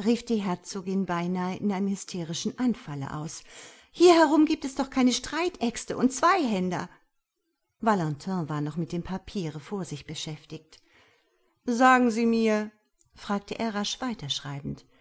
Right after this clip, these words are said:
"hätte man es mit einem langen französischen Kavalleriesäbel tun können?"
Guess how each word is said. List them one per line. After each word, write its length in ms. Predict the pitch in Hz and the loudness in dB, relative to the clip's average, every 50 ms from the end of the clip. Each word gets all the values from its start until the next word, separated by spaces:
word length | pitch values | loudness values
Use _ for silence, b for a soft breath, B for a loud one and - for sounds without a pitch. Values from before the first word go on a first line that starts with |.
| b b b | b b b
"hätte 240 | b - 196 202 208 | b 0 2 4 6
man 180 | 214 208 214 226 | 6 6 6 4
es 200 | 233 233 - - | 4 2 0 -2
mit 180 | 269 254 - | -2 -2 0
einem 320 | - 220 220 233 226 233 226 | 2 2 4 4 4 4 4
langen 400 | 226 220 220 226 269 302 311 302 | 4 4 4 4 4 2 0 0
französischen 840 | - - 302 277 262 - 262 262 247 254 247 - - 254 247 240 | 0 0 0 0 2 2 2 2 2 2 0 0 2 0 0 0
Kavalleriesäbel 1040 | - - 240 226 208 226 226 226 233 247 269 285 247 165 156 160 151 143 151 156 151 | 0 0 0 2 4 4 4 4 4 2 2 2 0 2 2 2 2 2 0 -2 -2
tun 260 | - 170 165 170 165 | -4 -4 -4 -4 -4
können?" 440 | - 180 175 175 190 220 262 262 | -2 -2 0 0 2 0 0 -2